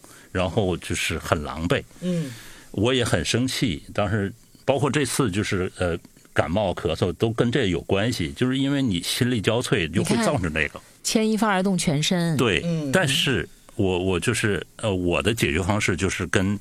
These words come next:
Speaker 1: 比较亲近的朋友来聊这件事情，
Speaker 2: 嗯。
Speaker 1: 然后来舒缓自己。当然，就因为他亲近朋友，他只能，呃，把，当一个垃圾桶来，来，来，来倾诉一下这个东西。
Speaker 3: 嗯，不存在真正的感同身受。
Speaker 1: 对，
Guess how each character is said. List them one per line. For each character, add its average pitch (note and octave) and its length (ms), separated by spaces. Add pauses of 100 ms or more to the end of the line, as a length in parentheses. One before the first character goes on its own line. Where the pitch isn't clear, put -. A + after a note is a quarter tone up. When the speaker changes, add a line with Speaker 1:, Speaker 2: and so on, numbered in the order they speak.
(120)
Speaker 1:
比 F#2 100
较 F#2+ 160
亲 B2+ 260
近 C#3 140
的 F#2 80
朋 E2 300
友 G#2+ 100
来 F2 140
聊 E2+ 280
这 C3+ 120
件 D#2+ 180
事 - 220
情， - 180 (320)
Speaker 2:
嗯。 A#2 240 (300)
Speaker 1:
然 G#2 140
后 G2+ 180
来 E2+ 160
舒 D#3 340
缓 C#2 320
自 F#2+ 160
己。 - 160
当 B2 160
然， A#2+ 200 (520)
就 D#3+ 80
因 C3+ 160
为 C3+ 100
他 B2+ 140
亲 B2 220
近 A2+ 120
朋 F#2 140
友， G#2 100
他 G#2+ 120
只 F2 140
能， E2+ 240 (220)
呃， G#2 160 (640)
把， G#2 180 (140)
当 A2 260
一 G#2+ 120
个 G#2 80
垃 G2 140
圾 G#2+ 120
桶 - 240
来， E2 260
来， F2 220
来， F#2 200 (300)
来 G#2 100
倾 A#2 220
诉 A#2 160
一 E2+ 60
下 E2 160
这 D#2+ 80
个 D#2+ 80
东 E2 180
西。 D#2+ 80
Speaker 3:
嗯， - 140 (220)
不 D4 100
存 E3 260
在 F#3 180
真 F#3+ 240
正 F3 220
的 C#3 140
感 B2 180
同 C#3+ 180
身 E3+ 220
受。 - 180 (220)
Speaker 1:
对， A#2 220